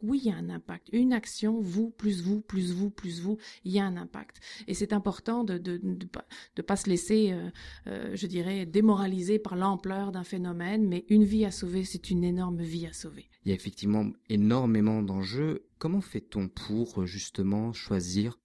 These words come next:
Speaker 2: un enjeu plutôt qu'un autre ?
Speaker 1: <laughs>
Speaker 2: Parce que c'est pas parce que
Speaker 1: Tout à
Speaker 2: l'on n'en
Speaker 1: fait.
Speaker 2: parle pas de cet enjeu-là qu'on ne s'y intéresse pas, mais à partir d'un moment, il faut bien faire des choix.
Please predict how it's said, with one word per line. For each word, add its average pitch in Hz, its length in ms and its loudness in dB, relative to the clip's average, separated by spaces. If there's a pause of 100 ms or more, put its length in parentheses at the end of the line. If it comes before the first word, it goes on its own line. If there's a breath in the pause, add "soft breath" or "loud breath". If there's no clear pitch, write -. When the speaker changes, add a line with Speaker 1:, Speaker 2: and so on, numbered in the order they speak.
Speaker 2:
un 107 220 2
enjeu 101 340 0
plutôt - 300 -8
qu'un 92 240 -6
autre ? 90 180 -8
Speaker 1:
<laughs> 220 80 6
Speaker 2:
Parce 98 160 0
que 117 60 -4
c'est - 100 0
pas - 300 -4
parce - 380 -4 (120)
que 117 120 0
Speaker 1:
Tout 107 100 2
à - 20 4
Speaker 2:
l'on 104 60 4
n'en 101 160 4
Speaker 1:
fait. 95 100 -4
Speaker 2:
parle 95 220 -2 (220)
pas 107 160 0
de 98 120 -4
cet 95 220 -6
enjeu-là 95 400 -2
qu'on 98 200 -10
ne 90 80 -4
s'y - 220 -10
intéresse 95 400 -8
pas, 113 180 -8
mais 92 240 -6
à 92 140 -6
partir - 360 -10
d'un 95 120 -2
moment, 92 320 -4 (340 loud breath)
il 104 80 -6
faut 104 160 -8
bien 95 180 -2
faire 95 200 -6
des 95 100 -4
choix. 101 300 -6